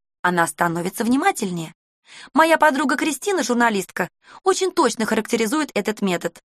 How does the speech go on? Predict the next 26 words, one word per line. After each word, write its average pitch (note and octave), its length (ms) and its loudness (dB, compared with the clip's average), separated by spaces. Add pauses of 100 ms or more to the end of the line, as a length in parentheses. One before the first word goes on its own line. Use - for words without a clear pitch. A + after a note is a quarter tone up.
(360)
Просто F3+ 400 0
парижанки G#3 640 0 (180)
мало G3 260 2
едят. G#3+ 500 -4 (720)
За F#3+ 200 4
обедом F#3+ 360 0
Вирджини G3+ 380 -2
присматривается G#3+ 720 -2
ко F#3 160 0
мне F3+ 220 -4 (300)
и, A3 100 0
видимо, G#3 300 2
решает, G#3+ 420 -2 (220)
что - 220 -6
я F3+ 220 2
уделяю A3+ 440 0 (180)
недостаточно A#3 640 0
внимания F#3 380 0
своему F3 360 -4
рациону. E3+ 480 -6 (800)
«Ты G#3 100 -2
пьёшь A3+ 340 -2
кафе G#3 320 -2
креме?» A3+ 500 0
спрашивает G#3+ 600 0
она. F3+ 300 -2